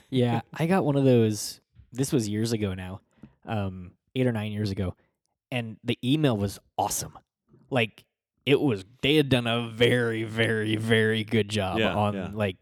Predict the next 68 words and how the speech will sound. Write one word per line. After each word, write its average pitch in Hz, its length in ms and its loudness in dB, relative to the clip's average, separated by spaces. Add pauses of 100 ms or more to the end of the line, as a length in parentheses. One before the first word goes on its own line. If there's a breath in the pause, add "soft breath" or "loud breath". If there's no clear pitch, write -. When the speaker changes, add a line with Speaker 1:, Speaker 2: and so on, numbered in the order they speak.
(120)
Speaker 1:
they, 110 220 -4
they 113 280 0 (120)
jacked 117 320 -2
the 117 80 -4
C 123 200 -2
S 110 140 -2
S 117 200 -4
completely. 135 800 -2
I - 20 -4
mean, 107 160 -6
it 127 200 -6
looked 123 220 -2
like 113 200 -6
a 113 60 -8
legit 104 460 -6
email. 104 400 -8
Speaker 2:
Yeah. 104 200 -2 (360 soft breath)
Speaker 1:
Um, 98 380 0 (320 loud breath)
granted, 127 300 2
when 120 80 4
you 113 80 0
hover 113 260 2
over 110 100 4
the 107 120 -6
links 107 320 -4
and 104 120 -4
they, 101 140 -4 (140)
you 104 120 -2
know, 92 180 -6
go 98 160 -4
to - 120 -8
X 104 220 -4
X 101 240 -4
X 95 220 -6
dot 95 260 -4
org, 101 280 4
it's 101 120 2
Speaker 2:
Right, 95 60 4
Speaker 1:
like, 107 100 2
Speaker 2:
the 117 100 -2
domain 117 320 2
names 104 240 -2
were 98 60 0
all 95 60 2 (160)
Speaker 1:
yeah. 92 140 2
<laughs> - 40 -6
It's 135 160 8
Speaker 2:
jacked 160 160 4
Speaker 1:
like, 123 180 2
Speaker 2:
up, 87 220 -4
yeah. 82 240 -6
Speaker 1:
"Last 285 280 -2
I 247 120 0
checked, 202 300 -2
that 147 140 2
was 160 140 0
not 160 180 -2
my 170 140 0
bank's 147 300 -4
U 135 100 2
R 131 140 2
L." 120 180 -2 (240 loud breath)
So - 160 8
anyways, 160 240 2
back 165 200 -2
to - 60 -8
Battle 127 220 0
net. 101 160 -6